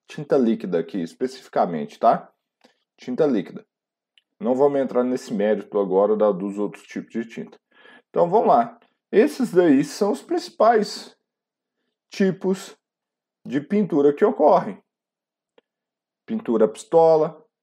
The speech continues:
pis-, pintura pincel, pintura a rodo. Por que que eu tô falando sobre isso?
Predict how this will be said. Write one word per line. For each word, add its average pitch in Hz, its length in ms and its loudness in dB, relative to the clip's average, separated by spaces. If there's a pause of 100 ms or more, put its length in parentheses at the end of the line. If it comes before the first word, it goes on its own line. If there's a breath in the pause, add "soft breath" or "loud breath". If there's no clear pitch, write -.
(100)
pis-, - 240 -20 (160)
pintura 110 400 0
pincel, 139 800 2
pintura 131 400 -2
a 131 60 4
rodo. 90 420 -4 (880)
Por 185 220 -4
que 202 160 2
que 202 100 -4
eu 170 80 0
tô 170 140 -4
falando 139 360 -2
sobre 135 320 -2
isso? - 400 -2